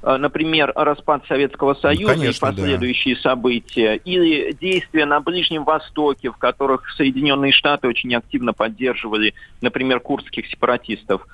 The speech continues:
Speaker 1: и, э, в Ираке, и в Сирии. И, э, конечно, э, здесь мы видим, что, э, действия, м, тех или иных западных стран в отношении, э, проблемы, м, регионализма и сепаратизма,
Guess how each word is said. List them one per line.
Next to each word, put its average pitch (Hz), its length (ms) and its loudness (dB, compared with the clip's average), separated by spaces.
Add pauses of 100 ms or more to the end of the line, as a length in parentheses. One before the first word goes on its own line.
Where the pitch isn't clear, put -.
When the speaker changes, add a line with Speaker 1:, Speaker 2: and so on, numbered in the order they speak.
(200)
Speaker 1:
и, 123 420 6
э, 117 40 0
в 120 680 0
Ираке, 147 380 0
и 117 140 -8
в - 40 -20
Сирии. 123 540 -2
И, 123 400 0
э, 120 260 0
конечно, 143 540 -2 (260)
э, 135 320 2
здесь 185 220 -2
мы 147 160 -2
видим, 135 400 -2
что, 135 560 2 (220)
э, 135 640 2
действия, 139 840 0
м, 143 240 -4
тех 160 280 0
или 143 120 0
иных 135 280 -2
западных 127 500 0
стран 123 340 0
в 110 40 -4
отношении, 127 720 0
э, 127 240 2
проблемы, 123 760 0
м, 123 240 -6 (100)
регионализма 135 840 -2
и 123 60 -4
сепаратизма, 170 800 -2